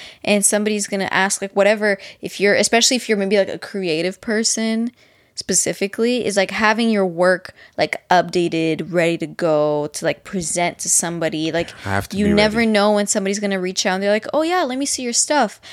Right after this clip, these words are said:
Speaker 1: And then you, you don't wanna be like, "Oh yeah, I don't really have it, like, ready." That's, like, the worst.
Speaker 2: That's how I felt with my website too.
Speaker 1: Yeah, it's like you really have to be, like, ready and prepared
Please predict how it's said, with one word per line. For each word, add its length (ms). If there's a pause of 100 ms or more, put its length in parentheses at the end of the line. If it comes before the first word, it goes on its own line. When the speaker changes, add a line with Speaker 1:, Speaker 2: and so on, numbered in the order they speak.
(140)
Speaker 1:
And 220
then 160
you, 200
you 140
don't 140
wanna 180
be 140
like, 200 (380)
"Oh 320
yeah, 480
I 120 (120)
don't 220
really 200
have 360
it, 100
like, 160 (160)
ready." 580
That's, 320
like, 200
the 100
worst. 680 (760)
Speaker 2:
That's 160
how 120
I 20
felt 260
with 100
my 120
website 480
too. 320
Speaker 1:
Yeah, 460
it's 120
like 100
you 120
really 260
have 240
to 100
be, 220
like, 180
ready 400
and 100
prepared 680